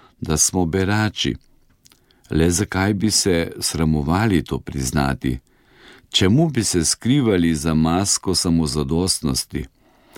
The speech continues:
Ma ni najbolj veselo sporočilo evangelija, da smemo poklicati na pomoč in ob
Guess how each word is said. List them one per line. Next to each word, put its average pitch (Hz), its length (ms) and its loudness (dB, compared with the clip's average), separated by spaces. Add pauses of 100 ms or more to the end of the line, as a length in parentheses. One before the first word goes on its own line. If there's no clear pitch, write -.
(320)
Ma 117 280 4
ni 151 280 6
najbolj 101 760 2 (160)
veselo 95 720 2
sporočilo 85 840 -2
evangelija, 80 960 0 (560)
da 85 180 2
smemo 123 600 2
poklicati 95 840 -2
na 80 200 0
pomoč 87 640 0
in 82 140 2
ob 76 120 -2